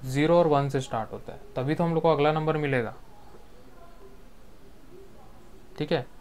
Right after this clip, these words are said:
तो हम लोग क्या कर रहे हैं यहाँ पे, ज़ीरो प्लस वन क्या कर रहे हैं, ज़ीरो प्लस वन कर रहे हैं, और next जो हम लोग का डिजिट है वो दोनों previous जो दो number है उसको ऐड करके मिल रहा है,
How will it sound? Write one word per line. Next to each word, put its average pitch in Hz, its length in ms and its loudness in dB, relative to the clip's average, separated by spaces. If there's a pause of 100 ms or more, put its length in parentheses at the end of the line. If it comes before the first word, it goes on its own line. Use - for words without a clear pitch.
(340)
तो 147 60 4
हम 135 200 2
लोग 165 120 6
क्या 170 140 6
कर 175 160 2
रहे 170 120 6
हैं 165 60 4
यहाँ 165 120 2
पे, 180 220 0 (400)
ज़ीरो 143 360 6
प्लस 180 320 6
वन 165 220 6
क्या 170 180 4
कर 170 160 4
रहे 165 120 6
हैं, 180 180 -4 (1800)
ज़ीरो 131 280 4
प्लस 160 300 2
वन 151 180 4
कर 156 160 4
रहे 175 120 4
हैं, 202 60 0
और 143 200 4
next 147 380 0
जो 175 180 4
हम 165 180 2
लोग 160 120 8
का 165 100 4
डिजिट 147 360 2
है 170 120 2
वो 196 240 2 (840)
दोनों 156 420 6 (140)
previous 175 580 6
जो 190 200 6
दो 160 340 6
number 180 400 4
है 185 80 2
उसको 180 240 2
ऐड 135 220 6
करके 143 300 4
मिल 139 160 2
रहा 110 160 -4
है, 101 80 -10